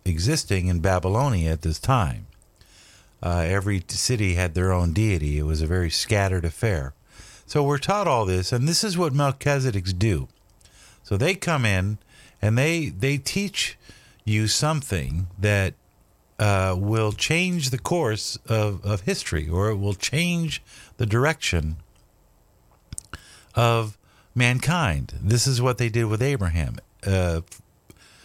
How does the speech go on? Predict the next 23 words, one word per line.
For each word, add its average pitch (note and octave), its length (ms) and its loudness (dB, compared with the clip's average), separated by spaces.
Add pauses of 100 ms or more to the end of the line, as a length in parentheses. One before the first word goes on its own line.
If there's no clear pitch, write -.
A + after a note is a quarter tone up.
(380)
Melchizedek D3+ 760 0
did B2+ 220 2
what A#2 180 2
he G#2+ 160 2
did F#2+ 480 0
to G2 140 -2
prepare D#3 760 0
the B2+ 140 -4
soil F#2 600 -2 (840)
so A#2 240 0
that G#2+ 200 0
when G2+ 200 0
Jesus C#3 560 -2
would G2 100 0
later A2+ 480 0
arrive, G2+ 600 0
because A#2+ 440 -2
Melchizedek C#3 720 0
knew C#3 480 0 (640)
Christ A2 460 2
was A2+ 480 0
destined, A2 640 0 (240)
he, A#2+ 240 0